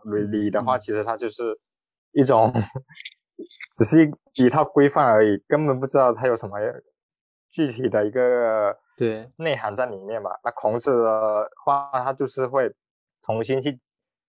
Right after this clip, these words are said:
Speaker 1: 去了解这个内涵，
Speaker 2: 嗯。
Speaker 1: 所以为，所以就是，呃，孔子和他的弟子，因为他们好学，学的是什么呢？那肯，那就是想要知道这些礼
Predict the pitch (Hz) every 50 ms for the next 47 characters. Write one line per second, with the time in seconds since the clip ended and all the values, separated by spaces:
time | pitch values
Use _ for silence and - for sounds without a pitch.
0 | _ _ _ - 143 139 139 131 123 117 120 113 104 101 110 117 120 110 110 131
1 | 131 135 123 131 143 143 117 - - 95 95 98 110 _ _ _ _ - 170 131
2 | 120 135 135 143 175 180 - - _ _ _ - - 123 131 131 127 120 127 147
3 | 147 143 147 156 147 135 123 117 113 _ _ _ _ _ _ _ _ _ - 120
4 | 113 107 104 107 104 - - _ _ _ _ _ - 123 113 120 135 131 139 123
5 | 110 110 107 120 127 131 135 127 120 - 160 147 135 113 - - 107 101 101 101
6 | 98 - - 110 113 117 113 110 113 117 - - 120 117 123 127 123 127 131 127
7 | 131 135 131 _ _ _ _ _ _ - - 156 143 120 - - 117 104 104 -
8 | - 110 107 107 107 127 123 - - 107 92 95 95 92 92 98 101 110 _ _
9 | _ _ _ - 131 - - 135 104 101 117 - - 147 147 147 156 151 - 151
10 | 147 135 117 - _ _ _ _ _ _ _ _ - 113 104 110 120 127 127 123
11 | _ - 143 147 143 151 143 135 151 135 156 143 131 123 113 101 98 98